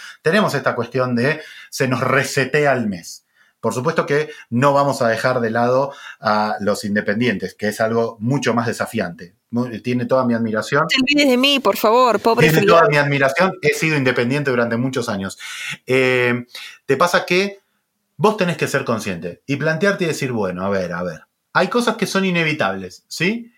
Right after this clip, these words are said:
Speaker 1: Cosas que son inevitables y que, eh, voy a tener que afrontar en cada uno de estos periodos que, que vivo, los voy a tener que afrontar". Eso es lo que nosotros llamamos costos fijos.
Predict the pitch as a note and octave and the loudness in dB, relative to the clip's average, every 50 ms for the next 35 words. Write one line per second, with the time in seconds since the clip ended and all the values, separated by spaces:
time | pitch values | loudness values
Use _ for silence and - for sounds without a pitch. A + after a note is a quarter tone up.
0 | _ _ _ _ - _ - B2+ B2+ F3 D#3+ - C#3+ - - D#3+ E3 D#3 C#3+ B2+ | _ _ _ _ -14 _ -4 -2 0 0 0 -2 -2 -2 -2 -2 -2 0 -2 -2
1 | B2 B2+ B2 D#3+ D#3+ F3+ F#3+ G#3 A3+ A3 A3 - - - - _ - C#3 D#3 D3+ | -2 -2 0 0 0 2 2 0 -2 -4 -6 -12 -20 -20 -18 _ -6 -6 -4 -4
2 | D3+ D#3+ D#3+ F3 G3 G3+ G3 - - _ _ - C#3 C3+ C3 C3 C3 B2+ B2+ B2+ | -2 -2 0 0 0 -2 -4 -12 -20 _ _ -4 -2 0 0 0 0 0 0 0
3 | B2+ B2+ B2 B2 B2 B2 B2 B2 - - B2+ B2 D3 E3 D#3+ D#3 D3+ C#3+ E3 E3 | 0 0 0 0 -2 -2 -4 -6 -8 -6 -2 0 2 2 4 2 2 2 0 0
4 | D#3+ D#3+ C#3+ B2 - - B2+ B2+ B2+ B2+ B2+ D3+ E3 F3+ F3+ F3+ - _ _ _ | 0 2 0 0 0 0 -2 0 0 0 2 2 2 2 0 -4 -8 _ _ _
5 | _ _ _ _ - C#3 C3 C3 C3 F3 F#3 G3+ G3 F#3 F#3+ F#3+ F#3 F3+ E3+ E3+ | _ _ _ _ -4 -2 -2 0 2 2 4 4 4 2 2 2 2 0 0 0
6 | - E3+ - - D3 C3+ C3+ D#3 D#3+ D#3+ D#3+ D#3+ D#3+ D#3 D#3 - - - B2+ A#2+ | -2 -4 -2 0 0 0 0 0 2 2 4 4 2 0 -2 -6 -8 -6 -4 -4
7 | A#2 A#2 A#2 - A2+ A2 A2 A#2+ C3 C3+ C#3 D#3 F3+ A3 A#3 - - - - - | -4 -6 -6 -6 -4 -4 -2 -2 -2 0 0 0 0 0 -2 -8 -14 -20 -20 -20
8 | - _ _ _ _ - B2+ A#2 B2+ C3+ C3+ B2+ B2+ B2 A#2+ B2 A2+ A2+ G2+ F#2+ | -20 _ _ _ _ -2 0 2 2 2 2 2 0 0 -2 -2 -2 -2 -4 -4
9 | F#2 F2 - _ - F3+ E3+ - F#3 D#3+ D3 C#3 B2+ C3+ B2 B2 B2 D3+ D3 D3 | -6 -8 -10 _ -6 -4 -2 -2 -2 -2 -2 -2 -2 -2 -2 -2 -2 -2 -4 -4
10 | - - A#2+ B2+ C#3+ D3 C3+ B2 - - D3+ D3 D3 - C#3+ A#2+ - - - F2 | -2 -2 -2 0 0 -2 -4 -4 -4 -4 -4 -4 -2 -4 -6 -6 -6 -6 -12 -14
11 | - - - - - - - _ | -16 -16 -20 -20 -20 -20 -20 _